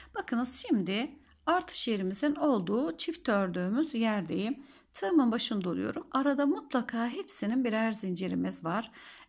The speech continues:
Evet, bir zincirimi çekmiştim. Araya giriyorum. Trabzanımı tek sefer örüyorum. Tığımda bekletiyorum.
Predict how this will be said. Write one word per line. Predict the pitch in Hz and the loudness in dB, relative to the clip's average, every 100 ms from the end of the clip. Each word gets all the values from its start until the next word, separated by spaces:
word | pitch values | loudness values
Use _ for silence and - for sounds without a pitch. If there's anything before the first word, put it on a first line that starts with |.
| - | -4
Evet, | 240 180 - - | -2 -2 -6 -8
bir | 339 | -6
zincirimi | 240 220 190 190 190 | -2 0 0 -2 -4
çekmiştim. | - 190 - 190 - 233 - | -4 -8 -4 -6 -6 -8 -6
Araya | 349 277 214 | -4 -2 0
giriyorum. | 202 202 302 214 170 226 311 - _ _ _ _ _ _ _ _ _ | -2 -2 0 0 -2 -2 -4 -6 _ _ _ _ _ _ _ _ _
Trabzanımı | - 339 285 285 190 202 202 | -8 -2 -2 -2 -4 -2 -2
tek | 277 269 | -4 -4
sefer | - 202 - 180 | -6 -4 -4 -4
örüyorum. | - 180 - 202 247 294 - | -6 -6 -4 -4 -4 -6 -4
Tığımda | 247 196 180 214 | -2 0 0 -2
bekletiyorum. | 170 - - - - 135 | -4 -8 -12 -10 -10 -10